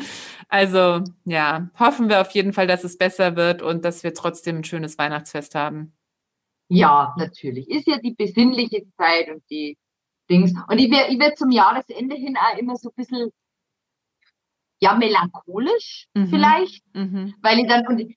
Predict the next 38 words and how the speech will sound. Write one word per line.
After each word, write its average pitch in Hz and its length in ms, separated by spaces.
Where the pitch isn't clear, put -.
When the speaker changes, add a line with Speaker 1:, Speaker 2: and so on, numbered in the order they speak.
Speaker 2:
das 247 140
ist 277 120
auch 269 160
Silvester, 254 420
Silvester 269 480
habe 262 120
ich - 60
immer 330 180
Tränen 247 380
in 196 120
die 170 120
Augen, - 220
immer. 226 280
Speaker 1:
Ja, 208 500
okay. 196 340
Speaker 2:
Weil 233 220
ich 233 100
auf 226 220
das 190 160
Jahr 277 340
zurückblicke 277 760
und 220 80
dann 202 140
denkst 196 200
du 220 80
halt 170 120
an - 80
die 359 80
ganz 330 240
schönen 277 420
Sachen 240 680
und 190 220
dann 175 120
auch 151 260
an 160 80
Scheißsachen 240 920
und 196 260
das 185 100